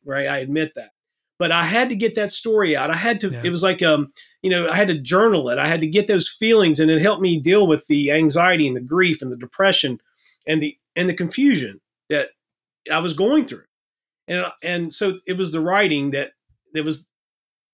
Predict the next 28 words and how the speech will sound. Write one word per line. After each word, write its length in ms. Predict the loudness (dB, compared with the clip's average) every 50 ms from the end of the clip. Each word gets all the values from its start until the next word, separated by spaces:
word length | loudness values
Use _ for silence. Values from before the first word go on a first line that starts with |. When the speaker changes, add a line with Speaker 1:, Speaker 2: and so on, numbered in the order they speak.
| _ _ _ _
Speaker 1:
really 400 | -10 -6 -4 -2 -2 0 -2 -2
the 160 | -2 -4 -6
healing 440 | -4 -4 -4 -2 0 0 0 0 -2 -2
part 360 | -4 -4 -4 -4 -6 -8 -10 _ _ _ _ _ _ _ _ -4
of 300 | -4 -4 -4 -6 -12 _ _ _
what 280 | _ -10 -6 -4 -2 -2
I 100 | -2 -2
was 140 | -2 -4 -4
going 260 | -2 -2 -2 -2 -4
through. 220 | -6 -10 -14 -16 _ _ _ _ _ _ _ _ _ _ _ _ _ _ _ _ _
And 380 | -4 -2 0 0 0 -2 -4 -6 _ _ _ _ _ _ _ _ _ _
so 320 | -18 -4 -2 0 2 2 0
when 300 | 0 -2 -4 -4 -2 0
all 260 | 0 2 2 2 2
of 60 | 0
this 180 | -2 -4 -4 -4
happened, 440 | -2 -2 0 0 -2 -2 -2 0
after 280 | 0 -2 0 0 0 0
I 80 | 0 2
wrote 280 | 2 2 2 0 0
the 80 | -4 -4
book, 440 | -2 2 2 2 2 0 -4 -12 _ _ _
the 80 | -6 -2
book 280 | 0 0 0 0 -4 -8
started 360 | -4 -2 0 0 0 -2 -2
selling 320 | -2 0 0 2 0 0
pretty 240 | 0 0 0 0 2
well. 460 | 2 2 2 2 2 2 0 -2 -6